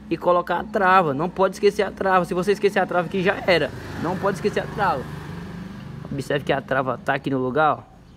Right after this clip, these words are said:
Tá vendo aí? Depois que eu colocar, vou colocar outra trava. E pronto. Pode descer. Camisa no lugar.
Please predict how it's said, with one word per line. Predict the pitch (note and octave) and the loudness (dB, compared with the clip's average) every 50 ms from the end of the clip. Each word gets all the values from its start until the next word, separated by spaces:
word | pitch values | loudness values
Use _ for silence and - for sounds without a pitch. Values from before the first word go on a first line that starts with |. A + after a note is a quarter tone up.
| - - | -20 -20
Tá | - - - | -20 -18 -14
vendo | - C3 C3 | -10 -6 -6
aí? | C#3+ D#3 F#3 - - - - - - - - - - - - - - - - - - - | -6 -6 -8 -12 -16 -20 -20 -20 -20 -20 -20 -20 -20 -20 -20 -20 -20 -20 -20 -20 -10 -4
Depois | - C#3+ B2 - D3 D3+ E3 E3 | -4 -4 -4 -2 -2 -2 -2 -2
que | - D3+ | -4 -6
eu | C#3+ | -6
colocar, | A#2+ - D#3+ D#3 D#3+ E3 E3+ - - E3+ F3 F3+ - - - - - - - - | -4 0 0 2 2 0 -2 0 2 2 2 2 -2 -8 -20 -20 -20 -18 -10 -6
vou | C#3 C3 | -6 -4
colocar | - C#3 C#3 C#3 - C#3 C#3 | -4 -2 -4 -2 0 0 0
outra | C#3+ C#3 - E3 D#3+ | 0 -2 -2 -4 -6
trava. | - - E3+ E3 - - G3+ G#3 - - - - - - - - - - - | -4 -2 -2 -2 -2 -2 -4 -6 -8 -16 -20 -20 -20 -20 -20 -20 -20 -16 -12
E | - - | -12 -10
pronto. | - - F#3 F3 E3+ E3 E3 - - - - - - | -4 -2 0 2 2 2 0 -4 -16 -20 -20 -20 -16
Pode | - - - - C3+ | -12 -10 -8 -8 -6
descer. | C3+ C#3+ C#3+ D3 - - C#3 C3+ C#3+ - - - - - - - - - - - - - - | -6 -4 -6 -6 -6 -4 -4 -4 -4 -6 -10 -16 -20 -20 -20 -20 -20 -20 -20 -20 -20 -20 -14
Camisa | - - - C3 B2 C#3 | -10 -6 -6 -4 -4 -4
no | C#3+ D3 | -4 -4
lugar. | C#3+ D3+ C#3+ B2+ C3+ - - F#3 - | -2 -4 -2 -2 -2 -4 -4 -6 -12